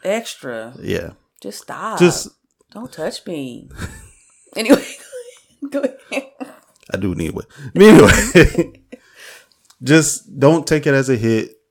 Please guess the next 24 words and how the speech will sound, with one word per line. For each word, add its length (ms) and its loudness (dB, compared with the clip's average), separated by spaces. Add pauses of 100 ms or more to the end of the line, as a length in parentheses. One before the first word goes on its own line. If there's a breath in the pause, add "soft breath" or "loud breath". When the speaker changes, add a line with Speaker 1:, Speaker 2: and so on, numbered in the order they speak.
(140)
Speaker 2:
Um, 520 -6 (480)
I, 80 -6
I 360 -6
know 240 -4
it 80 -8
can 140 -6
be 440 -6 (360)
harmful 460 -2
for 160 -6
your 120 -4
thoughts, 440 -4
but 280 -6
Speaker 1:
Mm-hmm. 80 -20
Speaker 2:
don't 200 -10
take 160 -8
it 60 -4
as 160 -4
a 60 -6
hit 420 -4
and 200 -8
just, 240 -10
you 140 -10
know, 320 -12
adapt. 460 -6